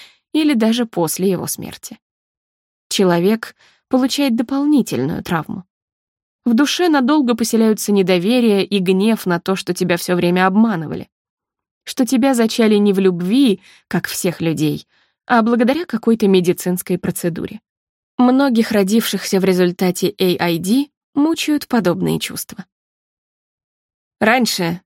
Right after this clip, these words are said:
ни врачи, которые проводят процедуру A I D, ни родители, сделавшие такой выбор, не слишком задумывались о том, что испытывает ребенок, узнав об обстоятельствах своего рождения,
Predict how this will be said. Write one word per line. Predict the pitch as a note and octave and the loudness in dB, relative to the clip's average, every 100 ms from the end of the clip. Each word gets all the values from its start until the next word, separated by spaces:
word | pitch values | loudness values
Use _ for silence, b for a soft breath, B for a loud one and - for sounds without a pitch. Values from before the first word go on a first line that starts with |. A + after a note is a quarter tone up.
| _ | _
ни | A3+ D4 | 2 4
врачи, | B3 A#3+ - G3 G#3+ G#3+ - | 2 0 0 0 2 0 -2
которые | G3 G3 F#3+ | -2 2 2
проводят | F#3 F#3 F#3 F3+ F3 | 2 2 2 2 -2
процедуру | - F#3+ G3+ F#3 F3 F3 - | -2 0 2 2 2 0 0
A | E3+ F3 | 0 2
I | E3 | 2
D, | D3+ E3 F3 - _ _ _ _ - | 2 0 -2 -6 _ _ _ _ 2
ни | G3+ | 4
родители, | A#3+ C4+ G3+ F#3 F#3+ G3 A3 - _ _ - | 4 2 2 0 0 0 0 -4 _ _ -4
сделавшие | F#3+ G3 F#3+ F3+ - F#3+ F3+ | 0 2 2 0 -2 -2 -2
такой | F3+ F3+ F#3 | -2 0 2
выбор, | F3+ E3 E3+ - _ _ _ _ _ _ | 2 0 -2 -6 _ _ _ _ _ _
не | C4+ D4+ | 4 4
слишком | - D4 D#4+ - - F#3+ | 2 2 2 0 0 0
задумывались | E3+ F3 F#3 A3 F#3+ F3 F3 - | 2 2 4 4 4 2 0 -2
о | F3+ | -4
том, | - C#4+ F#3 F3 b b _ | 0 2 0 -4 b b _
что | - - D#4 C#4+ | -10 -2 0 0
испытывает | - - A#3+ A3+ A3+ A3+ B3 | 0 -2 0 2 4 2 2
ребенок, | C4 A3+ D3+ - - _ _ _ _ _ | 2 2 0 -6 -18 _ _ _ _ _
узнав | A#3 G#3 G#3+ F#3+ F3 - | 0 2 4 4 2 -2
об | G3 G3 | 0 0
обстоятельствах | F#3 - F3 F#3 G#3+ A#3+ - A#3+ A#3 | -2 -2 2 2 0 -6 -2 -2 -2
своего | - G3 E3 | 0 2 2
рождения, | D#3+ F#3 A3 B3+ A2+ G#2 | 0 0 2 2 0 -8